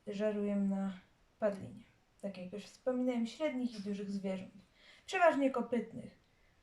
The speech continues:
Mm, obecnie w Polsce sępy nie występują,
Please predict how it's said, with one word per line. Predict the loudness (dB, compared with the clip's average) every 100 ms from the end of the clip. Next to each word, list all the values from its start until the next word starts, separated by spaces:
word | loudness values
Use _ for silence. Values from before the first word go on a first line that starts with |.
| _ _ _ _ _ _ _ _ _ _
Mm, | 0 0 2 0
obecnie | 2 0 0 -2
w |
Polsce | 2 0 0 0 0
sępy | 2 -2 -2
nie | -2 -2
występują, | -4 -4 -2 0 -2 -2 -2 -2